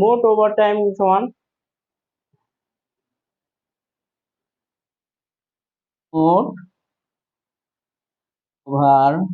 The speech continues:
টাইম সমান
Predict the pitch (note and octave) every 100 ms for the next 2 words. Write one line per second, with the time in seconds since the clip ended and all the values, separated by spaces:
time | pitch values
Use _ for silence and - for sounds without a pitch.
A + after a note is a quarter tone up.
0 | - _ _ _ _ _ _ _ _ _
1 | _ _ _ _ _ _ _ _ _ _
2 | _ _ _ _ _ C3 C3+ D3+ D4 -
3 | - _ _ _ _ _ _ _ _ _
4 | _ _ _ _ _ D#3 D3 C3+ D3